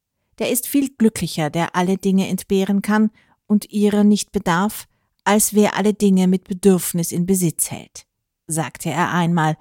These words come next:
und ein anderes Mal formulierte er, „Der Mensch ist der Beste, der das entbehren kann, was ihm nicht Not tut.“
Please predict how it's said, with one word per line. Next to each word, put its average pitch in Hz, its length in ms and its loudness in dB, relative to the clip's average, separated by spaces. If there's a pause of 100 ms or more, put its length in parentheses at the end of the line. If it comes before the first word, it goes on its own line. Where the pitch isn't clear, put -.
(440)
und 220 140 2
ein 240 100 2
anderes 254 440 2
Mal 240 260 2
formulierte 240 600 2
er, 233 280 0 (560)
„Der 254 140 4
Mensch 247 500 6
ist - 440 -4
der 208 100 2
Beste, 196 560 -2 (400)
der 214 100 -2
das 208 240 0
entbehren 190 580 -2
kann, 175 360 -2 (340)
was 208 220 0
ihm 233 160 4
nicht 226 260 0
Not 185 360 0
tut.“ - 360 -16